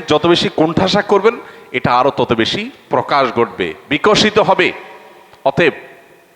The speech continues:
গত পনেরো বছর যাবৎ, বিশেষ করে আরব স্পষ্ট করে বললে, বললে এই পঞ্চাশ বছর যাবৎ ঔপনিবেশিক যে আপনার কালচার আমাদের সমাজে ঝেঁকে বসেছিল, সেটার উপরে আমাদের সমাজ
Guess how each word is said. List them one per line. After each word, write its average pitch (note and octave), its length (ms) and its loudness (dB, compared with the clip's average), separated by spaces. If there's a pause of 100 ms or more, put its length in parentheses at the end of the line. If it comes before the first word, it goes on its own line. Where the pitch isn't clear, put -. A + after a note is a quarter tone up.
(560)
গত A#2+ 180 -4 (120)
পনেরো C3 220 2
বছর B2+ 300 0 (100)
যাবৎ, G2+ 320 2
বিশেষ A#2 300 -4
করে E2 220 -6 (220)
আরব F3 200 2 (760)
স্পষ্ট - 420 -2 (140)
করে D#3+ 140 2 (120)
বললে, A#2 220 0 (160)
বললে A2 240 0 (120)
এই A2+ 120 -2
পঞ্চাশ E3+ 400 0
বছর A#3 200 0 (100)
যাবৎ B2+ 260 2 (680)
ঔপনিবেশিক C#3 720 0 (560)
যে G#2+ 120 0 (840)
আপনার G2+ 380 -2 (120)
কালচার D3+ 440 0
আমাদের A#2+ 280 0
সমাজে G#2+ 340 0 (460)
ঝেঁকে C3+ 260 -4
বসেছিল, D#3 480 -2 (520)
সেটার A2+ 300 -2
উপরে G#2 220 -2
আমাদের F#2+ 260 -4 (100)
সমাজ F2+ 260 -4